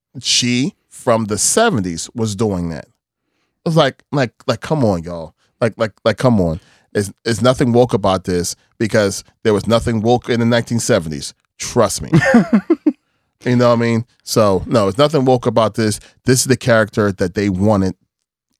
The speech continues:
Speaker 1: because this is how she's represented in the seventies. Well, fr-, from the seventies on.
Speaker 2: They have She-Hulk toned down for the T V show. Uh, she is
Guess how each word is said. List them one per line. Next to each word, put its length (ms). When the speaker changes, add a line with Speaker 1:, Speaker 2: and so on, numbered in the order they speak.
Speaker 1:
because 380
this 260
is 120
how 240
she's 260
represented 600
in 140
the 80
seventies. 560
Well, 120
fr-, 120
from 160
the 80
seventies 420
on. 200
Speaker 2:
They 160
have 280
She-Hulk 540
toned 540
down 760
for 220
the 80
T 200
V 140
show. 420
Uh, 500
she 420
is 500